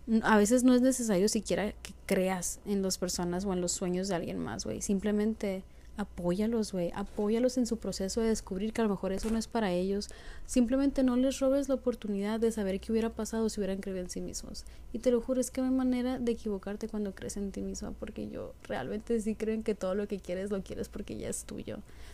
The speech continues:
Y a veces las personas simplemente necesitamos que alguien crea en nosotras cuando no podemos creerlo, para que nos den esa fuerza de encontrar nuestra fuerza interna y creer en nuestros sueños,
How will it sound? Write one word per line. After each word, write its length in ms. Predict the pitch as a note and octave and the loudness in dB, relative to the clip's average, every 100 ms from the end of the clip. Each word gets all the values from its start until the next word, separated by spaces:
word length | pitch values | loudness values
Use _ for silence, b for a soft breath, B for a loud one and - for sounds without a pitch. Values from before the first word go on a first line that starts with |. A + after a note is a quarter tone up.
| - - | -10 -2
Y 100 | A3 | 0
a 60 | |
veces 220 | G3 F#3+ A#3+ | 2 2 2
las 140 | A#3+ | 2
personas 380 | G3+ A3+ A#3 A3 | 0 0 0 2
simplemente 560 | A3+ A3+ D4+ D4+ D#4 D#4+ | 0 2 4 6 6 4
necesitamos 640 | C#4 C4 A3+ A#3 C4 B3+ | 4 2 0 2 2 2
que 80 | A#3 | 2
alguien 240 | A#3 B3 | 4 4
crea 140 | B3 C#4+ | 4 4
en 60 | |
nosotras 380 | B3+ C4 C4 C4 | 2 2 2 2
cuando 180 | B3 A3+ | 2 2
no 120 | G3+ | 0
podemos 360 | G3 A3 A#3 - | 0 0 0 0
creerlo, 320 | A#3 A#3+ A#3+ | 0 2 2
para 200 | B3 A#3 | 2 0
que 120 | A#3 | 2
nos 200 | A3 G#3 | 2 2
den 120 | G3+ | 2
esa 200 | G#3+ B3 | 0 -2
fuerza 480 | - - B3 B3+ B3+ | -6 0 0 4 4
de 60 | A3+ | 4
encontrar 420 | G#3+ G3 F#3+ F#3+ | 4 2 0 0
nuestra 260 | G#3+ - | 0 0
fuerza 320 | G3+ G3+ F#3+ A3 | -2 -2 2 2
interna 340 | G#3 A3 A3 | 2 0 -2
y 60 | G#3 | -2
creer 240 | F3 E3+ | -2 0
en 100 | G3 | 0
nuestros 360 | A3 - - - | -2 -4 -6 -6
sueños, 500 | - F#3+ - G3+ | -4 -2 -4 -8